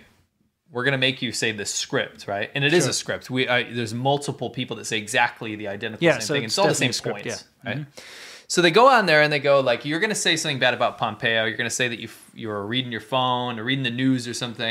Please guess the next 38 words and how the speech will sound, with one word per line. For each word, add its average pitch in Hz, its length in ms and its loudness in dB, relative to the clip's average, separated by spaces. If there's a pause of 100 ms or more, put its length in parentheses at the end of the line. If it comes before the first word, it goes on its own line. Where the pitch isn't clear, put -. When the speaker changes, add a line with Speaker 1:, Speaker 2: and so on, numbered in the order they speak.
Speaker 1:
and - 20 -8
you 107 100 -8
found 113 240 -2
out 110 60 -2
about 107 240 -4
Pompeo." 107 560 -6
And 160 300 0 (840)
the 127 60 -8
first 175 220 2
thing 170 100 0
that 120 120 -4
struck 175 300 2
me 127 120 -2
was, 107 240 -4 (800)
number 185 220 6
one, 170 260 6
if 135 160 0
you're 180 200 4
a 175 80 6
Uyghur 147 600 -2 (220)
in 135 140 -4
Xinjiang, 160 600 2
if 131 120 -6
you 160 160 -2
use 180 360 0
a 135 60 4
V 151 200 -6
P 123 260 -6
N, 110 440 -4
Speaker 2:
Which 175 220 2
you'll 185 140 8
see 202 220 4
shortly, 151 360 4
we 143 140 2
have 143 360 2
Speaker 1:
Right. 143 120 4
Speaker 2:
proof. 165 480 4
Speaker 1:
Yes. - 400 -4